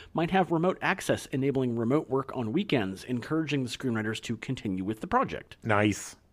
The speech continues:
Speaker 1: Which is ridiculous to think that, yeah, we can just hack into, not hacking, just log in this military, military computer from home. It's cool.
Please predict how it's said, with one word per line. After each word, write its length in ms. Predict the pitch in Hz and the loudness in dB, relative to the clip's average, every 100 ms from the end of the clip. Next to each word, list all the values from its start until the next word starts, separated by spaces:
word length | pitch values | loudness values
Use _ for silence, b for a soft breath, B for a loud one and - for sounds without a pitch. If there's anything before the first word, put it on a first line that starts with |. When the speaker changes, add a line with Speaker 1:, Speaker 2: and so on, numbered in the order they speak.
| _ _ _ - - | _ _ _ -16 -10
Speaker 1:
Which 160 | - 98 | -8 -8
is 140 | 78 - | -10 -8
ridiculous 520 | 98 104 95 76 - | -8 -8 -10 -12 -12
to 80 | - | -14
think 380 | - 92 - - - | -12 -12 -12 -18 -8
that, 220 | 87 80 - - b b b b b b - | -8 -8 -12 -20 b b b b b b 2
yeah, 400 | 302 240 131 123 | 4 6 4 0
we 180 | 185 190 | -2 -2
can 100 | 160 | -2
just 200 | 156 - - - B B B B | -6 -10 -20 -20 B B B B
hack 220 | 190 202 | 4 8
into, 200 | 180 165 | 10 8
not 120 | 147 92 | 6 4
hacking, 340 | 135 - 104 - B | 4 2 -2 -4 B
just 140 | 349 | 8
log 180 | 392 370 | 12 12
in 60 | |
this 120 | 359 392 | 10 6
military, 460 | 381 415 392 233 | 8 10 10 8
military 500 | 190 302 370 240 220 | 4 4 4 8 10
computer 300 | 180 170 233 | 10 8 6
from 120 | 170 | 8
home. 300 | 190 - - | 10 12 12
It's 120 | 233 - | 8 12
cool. 340 | 185 294 | 12 12